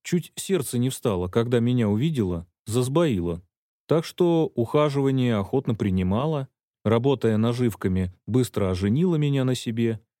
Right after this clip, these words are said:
Это она так считала. Хвасталась подругам, как ей удалось захомутать меня и на что пришлось пойти. Те восхищенно внимали и перенимали опыт, которым с ними делились.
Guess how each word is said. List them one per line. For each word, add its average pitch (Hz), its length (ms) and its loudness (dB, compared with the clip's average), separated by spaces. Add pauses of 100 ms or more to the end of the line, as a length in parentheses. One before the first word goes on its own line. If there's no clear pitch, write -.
(260)
Это 123 500 2
она 143 220 2
так 90 180 -6
считала. 95 600 -4 (320)
Хвасталась 98 580 0
подругам, 110 640 0 (180)
как 131 240 0
ей 113 120 2
удалось 113 360 2
захомутать 117 640 -2
меня 104 360 0 (320)
и 113 120 0
на 117 120 2
что 139 200 -2
пришлось 113 420 -2
пойти. 117 460 -4 (800)
Те 117 160 2
восхищенно 104 640 -2
внимали 101 680 0
и 101 160 -4
перенимали 101 680 0
опыт, 135 440 -2 (340)
которым 110 400 0
с - 100 -6
ними 101 220 0
делились. 95 560 -2